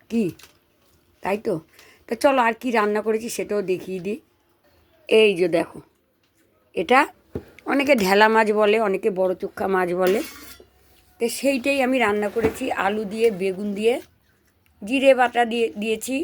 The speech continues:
টমেটো তো দিতেই হবে, যেহেতু মশলাটা বেশি দিতে না করে তোমাদের কাকা। তো এর মধ্যে কিন্তু আমি ইলিশ মাছের মতন করে রান্না করেছি, তবে ওনাকে জিজ্ঞাসা করে কিন্তু আমি রান্না করেছি, আমি আমার ইচ্ছে মতন রান্না করিনি, ঠিক আছে? বেগুন দিয়ে, আলু দিয়ে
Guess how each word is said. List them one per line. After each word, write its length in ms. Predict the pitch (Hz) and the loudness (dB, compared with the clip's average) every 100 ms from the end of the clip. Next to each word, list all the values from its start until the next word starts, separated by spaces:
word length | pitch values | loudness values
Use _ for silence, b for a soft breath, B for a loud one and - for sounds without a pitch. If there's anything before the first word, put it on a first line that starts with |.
| 381 - | -6 -4
টমেটো 380 | 185 196 208 | -2 -2 -4
তো 120 | 320 339 | -2 0
দিতেই 380 | 254 247 240 247 | 0 4 4 4
হবে, 260 | 208 208 269 - b b b b - | 0 -2 -4 -8 b b b b -4
যেহেতু 320 | 277 294 311 | 4 4 4
মশলাটা 600 | 262 247 254 277 269 277 269 - _ 233 | 0 0 0 -4 0 2 2 0 _ -10
বেশি 300 | 214 226 247 | -6 -4 -4
দিতে 220 | 240 240 | -6 -4
না 200 | 240 208 208 | -2 0 0
করে 220 | 240 247 | 0 0
তোমাদের 360 | 247 214 202 208 | 0 -2 -2 -2
কাকা। 340 | - 180 196 208 _ b b b b b b b b _ - | -2 -2 -2 -2 _ b b b b b b b b _ 2
তো 0 | |
এর 100 | 233 | 2
মধ্যে 200 | 247 240 | 4 -2
কিন্তু 160 | 262 277 | 2 2
আমি 120 | 277 - | 2 -4
ইলিশ 300 | 269 285 - | -4 -2 -2
মাছের 280 | 269 254 269 | -2 0 0
মতন 240 | 254 247 247 | -2 -4 0
করে 180 | 240 233 | 4 4
রান্না 300 | 208 196 196 | 2 0 -2
করেছি, 240 | 226 220 254 | -2 -4 -2
তবে 240 | 233 226 | 0 2
ওনাকে 380 | 240 226 233 254 | 0 -2 -2 -2
জিজ্ঞাসা 480 | 170 175 196 220 247 | -4 -8 -2 -2 0
করে 180 | 254 254 | 0 2
কিন্তু 200 | 262 254 | 0 -2
আমি 100 | 247 | -2
রান্না 260 | 226 202 190 | -2 -2 -4
করেছি, 320 | 180 165 - - B B B B B | -6 -8 -8 -18 B B B B B
আমি 180 | 262 285 | 2 6
আমার 260 | 233 233 233 | 4 4 2
ইচ্ছে 220 | 220 233 | 0 -4
মতন 260 | 214 208 208 | -2 -4 -2
রান্না 280 | 180 170 165 | -2 -2 -6
করিনি, 320 | 170 165 180 | -6 -6 -6
ঠিক 160 | 262 254 | -4 -2
আছে? 200 | 196 156 - | -2 -6 -10
বেগুন 340 | 170 190 202 202 | -10 -6 -6 -2
দিয়ে, 140 | 233 | -2
আলু 200 | 185 185 | -2 -6
দিয়ে 220 | 185 262 | -4 -6